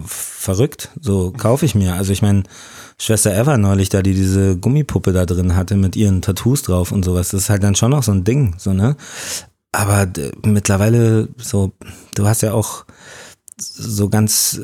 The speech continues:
handfeste Kriterien, so, also d-, der Wert der Beigaben darf irgendwie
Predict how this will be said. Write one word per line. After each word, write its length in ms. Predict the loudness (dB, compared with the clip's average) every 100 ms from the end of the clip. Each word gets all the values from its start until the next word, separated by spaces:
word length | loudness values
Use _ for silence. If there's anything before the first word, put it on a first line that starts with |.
| -4
handfeste 600 | 2 2 2 0 0 -2
Kriterien, 760 | 0 -2 2 2 2 2 2 0
so, 160 | -2
also 240 | -2 -4 -4
d-, 260 | -6 -14 -10 -6
der 160 | -2
Wert 420 | 2 2 0 -4 -20 -20 -20 -20 -20 -18 -10
der 200 | -2 0
Beigaben 880 | 2 2 2 2 2 2 4 4 2
darf 320 | 2 0 0
irgendwie 640 | 0 2 2 2 2 0